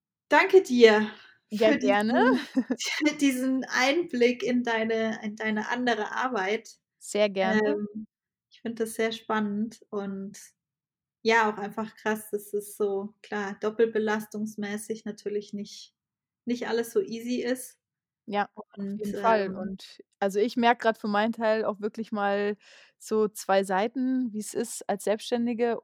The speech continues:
Speaker 2: und als Angestellte. Und
Speaker 1: Mhm.
Speaker 2: es ist wirklich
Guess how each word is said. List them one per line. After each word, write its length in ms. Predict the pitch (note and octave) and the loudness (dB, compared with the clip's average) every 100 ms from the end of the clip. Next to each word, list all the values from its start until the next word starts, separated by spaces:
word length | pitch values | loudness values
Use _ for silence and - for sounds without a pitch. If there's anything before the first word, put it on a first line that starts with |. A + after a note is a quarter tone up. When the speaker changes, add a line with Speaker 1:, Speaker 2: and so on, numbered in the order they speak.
| _ | _
Speaker 2:
und 220 | - C#4 | -2 0
als 220 | - A#3+ - | 0 0 0
Angestellte. 840 | A#3 C4+ C4+ - B3+ C4+ C#4 D4 B3+ G#3+ - | -4 -4 -4 -4 -4 -2 -2 -2 -2 -4 -4
Und 180 | A3+ | -2
Speaker 1:
Mhm. 20 | G3 | -2
Speaker 2:
es 140 | - | -6
ist 140 | - G3 | -10 -8
wirklich 560 | G3+ B3 C4 - - | -4 -2 -4 -6 -20